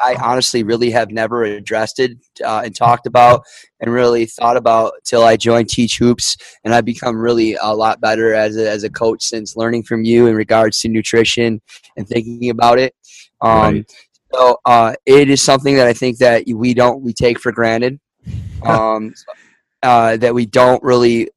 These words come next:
Speaker 1: we, we expect that the kids are gonna know that. And I wrote down on mine, you know, it's expect that they know nothing because they really don't.
Speaker 2: They don't. They
Speaker 1: They
Speaker 2: know
Speaker 1: really
Speaker 2: nothing.
Speaker 1: don't,
Speaker 2: They
Speaker 1: you know,
Speaker 2: don't.
Speaker 1: when it comes to
Speaker 2: They've
Speaker 1: taking
Speaker 2: taken
Speaker 1: care
Speaker 2: health class and they must have been sleeping. I swear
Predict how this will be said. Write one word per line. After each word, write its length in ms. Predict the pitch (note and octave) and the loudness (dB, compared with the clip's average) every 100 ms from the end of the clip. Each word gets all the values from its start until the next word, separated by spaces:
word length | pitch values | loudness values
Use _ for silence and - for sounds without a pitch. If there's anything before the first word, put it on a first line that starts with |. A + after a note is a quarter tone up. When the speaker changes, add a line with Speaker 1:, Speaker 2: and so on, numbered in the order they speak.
| _ | _
Speaker 1:
we, 280 | B2 A#2+ A2+ - | -6 -4 -4 -4
we 340 | B2 A#2+ A2+ | -4 -2 -2
expect 460 | G#2+ - - C3 - | -4 -2 2 2 0
that 120 | C3 | -4
the 60 | |
kids 240 | C3 - A#2 | -4 -2 -2
are 60 | |
gonna 180 | A#2 A#2 | 0 0
know 240 | A2 A2+ A#2 | 2 2 4
that. 280 | A#2 A#2+ | 6 4
And 220 | C3 A2 - - - | 0 -8 -12 -20 -4
I 120 | - | 4
wrote 180 | D3 C#3+ | 6 6
down 220 | D3 C#3 | 6 4
on 80 | C3+ | 4
mine, 680 | B2 C3+ C#3+ C#3+ C#3 C#3 C#3+ | 4 4 2 0 -4 -4 -14
you 100 | C3+ - _ _ _ _ _ | -18 -18 _ _ _ _ _
know, 220 | C3 A#2+ | 4 4
it's 120 | A2+ | 4
expect 380 | A#2 - - C#3 | 0 -4 0 0
that 100 | C#3+ | 2
they 120 | C3 B2+ | 0 2
know 240 | B2 A#2+ | 2 0
nothing 480 | A#2 A2+ - G2+ F#2+ | 0 -2 -4 -12 -12
because 300 | A2+ A#2 G#2+ | -14 -12 -6
they 140 | A#2 | -4
really 280 | G#2+ A2+ A2 | -4 -6 -6
don't. 320 | G2 G#2 F#2+ - _ _ - | -4 -4 -4 -12 _ _ -6
Speaker 2:
They 120 | F#2+ | -4
don't. 340 | - A2+ B2+ | 0 0 0
They 100 | A#2+ | 0
Speaker 1:
They 80 | B2 | 2
Speaker 2:
know 100 | A2+ | 2
Speaker 1:
really 220 | A2+ A#2+ | 2 0
Speaker 2:
nothing. 80 | - | 0
Speaker 1:
don't, 340 | A#2+ A2 F#2+ D2+ | 0 -2 -4 -8
Speaker 2:
They 100 | F2+ | -8
Speaker 1:
you 120 | F2+ | -4
know, 120 | G2 | -4
Speaker 2:
don't. 80 | G#2+ | -4
Speaker 1:
when 120 | A2 | -6
it 80 | G#2+ | -8
comes 320 | - A2+ A2+ | -6 -8 -6
to 80 | - | -4
Speaker 2:
They've 80 | G#2+ | -4
Speaker 1:
taking 260 | A2 A#2+ A#2+ | -2 -2 -2
Speaker 2:
taken 180 | C3+ | -6
Speaker 1:
care 60 | G#2+ | -4
Speaker 2:
health 280 | G2+ A2+ - | -2 -2 -2
class 400 | C3 B2+ C3 - | -2 0 -2 -4
and 100 | F#2+ | -6
they 80 | F2+ | -4
must 240 | F2 F#2 | -4 -4
have 100 | F2+ | -6
been 120 | E2 | -6
sleeping. 540 | D2+ - E2 D#2 - G1+ | -8 -6 -6 -6 -10 -12
I 80 | D2 | -12
swear 720 | D#2 - D#2+ D#2+ D#2 D#2+ D2+ | -12 -8 -2 0 0 -2 -6